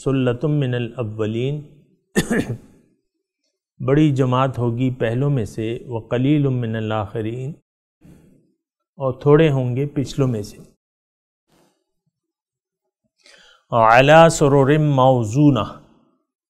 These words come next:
لال و یاقوت وغیرہ سے جڑے ہوئے تختوں پر، متکئین، تکیہ لگائے ہوئے بیٹھے ہوں گے متقابلین،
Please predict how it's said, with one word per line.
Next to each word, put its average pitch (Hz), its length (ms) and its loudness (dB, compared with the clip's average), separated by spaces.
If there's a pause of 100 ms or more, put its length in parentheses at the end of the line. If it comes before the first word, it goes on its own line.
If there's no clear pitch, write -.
(1400)
لال 135 380 2
و 139 100 4
یاقوت 135 680 0
وغیرہ 117 380 -2
سے 131 220 -4
جڑے 120 400 0
ہوئے 110 260 -2
تختوں 127 460 -6
پر، 147 440 -2
متکئین، 123 1040 -6 (2000)
تکیہ 139 320 2
لگائے 120 520 2
ہوئے 135 340 0
بیٹھے 113 340 -4
ہوں 139 280 -4
گے 143 120 -2 (1800)
متقابلین، 120 1080 -2